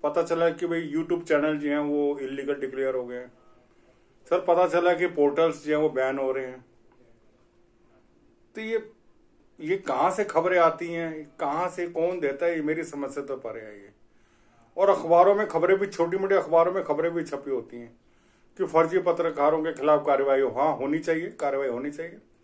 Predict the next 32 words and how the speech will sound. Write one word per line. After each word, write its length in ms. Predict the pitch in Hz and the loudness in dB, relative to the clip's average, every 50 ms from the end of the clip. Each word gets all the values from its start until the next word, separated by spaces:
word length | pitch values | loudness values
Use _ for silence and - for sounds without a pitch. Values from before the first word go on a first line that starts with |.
| _ _ _ _ _ - - | _ _ _ _ _ -12 -6
अगर 140 | 117 135 135 | -4 -4 -2
कोई 140 | 135 151 | 0 -2
फर्जी 400 | 135 - 120 127 123 135 160 156 | -2 0 -2 -4 -4 -2 -4 -4
है, 240 | 135 139 156 - - - _ _ _ _ _ _ _ _ _ _ _ - | 0 0 0 -2 -2 -10 _ _ _ _ _ _ _ _ _ _ _ -6
even 240 | 180 180 196 208 190 | -4 0 2 4 4
हम 180 | 170 170 180 185 | 4 2 2 4
ये 160 | 180 185 185 | 4 4 4
भी 120 | 190 220 | 4 2
कहते 280 | - 190 175 165 - 165 156 | 4 4 4 4 4 2 0
हैं 160 | 156 147 147 | 0 0 -2
कि 100 | 147 170 | 0 0
अगर 220 | 170 160 160 175 | 0 2 2 0
कोई 160 | 165 165 175 156 | 0 0 -2 -2
fake 300 | - 156 160 147 - - | 0 -2 -2 -2 -4 -4
खबर 200 | 147 147 147 143 | -2 0 -2 -2
चलाता 440 | 143 139 127 117 113 - - 120 | -2 -2 -2 -2 -4 -4 -6 -10
है, 180 | 110 98 - _ _ _ _ _ _ _ _ _ _ _ _ _ _ _ | -10 -10 -12 _ _ _ _ _ _ _ _ _ _ _ _ _ _ _
तो 160 | _ - 170 | _ -8 -8
सरकार 480 | 160 - 160 147 - 156 156 165 165 165 | -4 -4 -4 -2 0 2 4 4 4 2
जो 160 | 147 156 156 | 2 -4 -2
कार्रवाई 440 | 151 151 143 143 147 147 147 151 151 | 0 2 2 4 4 2 2 0 0
कर 160 | 147 143 127 | 0 -2 -4
सकती 280 | - - - _ - 151 | -4 -6 -14 _ -8 -8
है, 60 | 143 | -6
करे, 280 | 143 131 127 135 156 | -2 -2 -2 -2 -2
प्रशासन 540 | 165 - 147 123 113 117 123 123 - 147 143 | -2 -4 -4 -6 -4 -6 -8 -8 -6 -8 -4
जो 100 | 139 143 | -4 -4
कार्रवाई 400 | 135 139 131 127 127 127 127 139 | -4 -4 -4 -4 -2 -2 -4 -4
कर 180 | 143 - 135 117 | -4 -6 -8 -8
सकता 260 | 117 117 117 - 139 | -8 -12 -10 -10 -10
है, 60 | 127 | -10
करे। 240 | 113 110 98 98 98 | -8 -10 -10 -10 -12